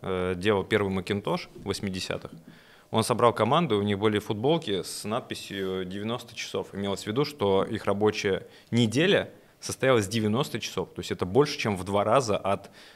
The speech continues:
той, которая у нас сейчас сорокачасовая. То есть они были хардворкеры, и считалось, что ты вообще должен только спать и работать. Они даже жили там. С другой стороны, когда я читал, э, биографию Rolling Stones, то они там так тусили,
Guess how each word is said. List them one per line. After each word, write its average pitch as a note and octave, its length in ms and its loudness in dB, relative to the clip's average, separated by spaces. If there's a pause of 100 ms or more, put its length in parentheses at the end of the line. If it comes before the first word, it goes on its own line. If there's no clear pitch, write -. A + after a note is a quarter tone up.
(120)
той, A2 140 4
которая G#2 320 0
у G2 40 -2
нас G2 100 -6
сейчас - 140 -8
сорокачасовая. G2 840 -2 (100)
То - 60 0
есть G#2 140 2
они A#2+ 160 2
были C3+ 240 2
хардворкеры, G#2+ 720 2
и G#2+ 240 -2
считалось, C#3+ 440 2
что - 180 -8
ты C3 260 -2
вообще G#2+ 360 -2
должен G2+ 340 0
только G2+ 160 -4
спать D#3 240 2
и B2 40 4
работать. F#2 380 -2
Они G#2+ 140 0
даже G#2 260 2
жили G#2+ 300 2
там. - 280 -8
С F2 80 -16
другой C3 340 0
стороны, G#2 460 -4 (140)
когда G#2+ 220 0
я C#3+ 60 4
читал, B2+ 420 2
э, G#2+ 280 6
биографию A2+ 540 4
Rolling A#2+ 340 4
Stones, F3 440 0 (160)
то B2 100 6
они B2 200 4
там A2+ 200 2
так - 300 4
тусили, B2 680 2